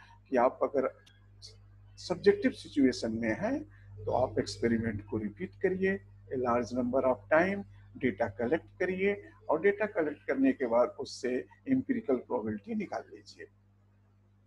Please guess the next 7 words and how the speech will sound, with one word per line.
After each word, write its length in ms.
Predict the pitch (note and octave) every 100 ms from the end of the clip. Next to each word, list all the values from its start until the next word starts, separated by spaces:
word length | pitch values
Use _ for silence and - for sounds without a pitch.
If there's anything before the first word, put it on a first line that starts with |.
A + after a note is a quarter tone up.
| _ _ _ _ _ _ - - -
अब 180 | F#3+ - - _ _ _ _ _ _ _ _ _ _ _
क्या 220 | - C#3
यहाँ 560 | C3+ B2+ B2 B2 A#2 A#2+
repetition 640 | B2 - A#2 C3 A2 A#2+
संभव 440 | A2+ A2+ A#2 B2+ A#2+
है? 200 | F#3+ C4 - _ - - - _
तो 80 | -